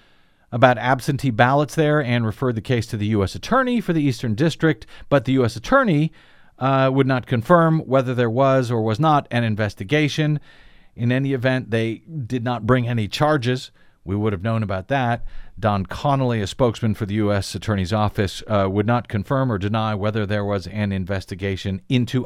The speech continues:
either the twenty sixteen matter or the twenty eighteen elections. But, um, here's what <laughs> W F A E now adds to this puzzle.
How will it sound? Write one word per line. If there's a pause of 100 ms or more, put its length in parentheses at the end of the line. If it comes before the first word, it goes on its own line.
either
the
twenty
sixteen (220)
matter
or
the
twenty
eighteen
elections. (1900)
But, (120)
um, (260)
here's
what
<laughs>
W
F
A (100)
E
now
adds
to
this
puzzle.